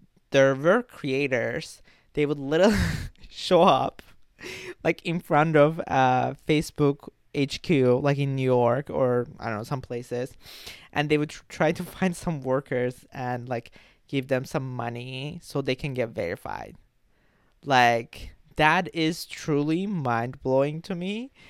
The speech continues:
and I'm just like, "Wow." Like, I don't know, I'm just genuinely in shock. Like, I'm just like,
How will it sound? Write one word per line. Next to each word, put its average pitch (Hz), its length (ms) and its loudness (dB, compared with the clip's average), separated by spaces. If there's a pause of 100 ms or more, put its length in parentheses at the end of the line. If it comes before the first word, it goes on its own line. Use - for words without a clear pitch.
(220)
and 147 100 0
I'm 147 160 2
just 156 280 -2
like, 120 540 2 (640)
"Wow." 101 520 0 (680)
Like, 135 200 -2
I 170 160 6
don't 269 120 6
know, 147 80 4
I'm 160 180 4
just 175 300 4
genuinely 196 600 6
in 226 120 -4
shock. - 640 2
Like, 165 280 2
I'm 180 160 2
just 214 200 -2
like, 208 160 2